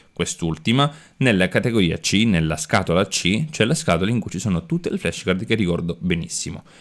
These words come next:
Questo processo lo ripeto per tutti i concetti che ho bisogno di ricordare a lungo termine.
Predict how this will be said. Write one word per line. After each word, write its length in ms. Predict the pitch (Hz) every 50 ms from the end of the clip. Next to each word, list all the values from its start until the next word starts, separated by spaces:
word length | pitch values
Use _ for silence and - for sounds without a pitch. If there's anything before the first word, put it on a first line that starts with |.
| - - -
Questo 300 | - 180 180 - - 120
processo 720 | - 101 90 - 90 80 78 - - - - 135 156 -
lo 60 | - 135
ripeto 320 | 151 156 147 110 - 107
per 160 | 90 107 -
tutti 380 | - _ - 214 185 - - 127
i 40 | 120
concetti 680 | - 208 214 - - 92 - - - 139 139 147 - - - _
che 100 | - -
ho 40 | 151
bisogno 340 | 156 160 156 156 113 104 101
di 100 | 95 101
ricordare 640 | 98 98 92 95 90 85 87 87 80 80 80 78 - - - - -
a 100 | - 104
lungo 340 | 101 98 92 85 80 - -
termine. 500 | - - 55 - - 58 50 50 50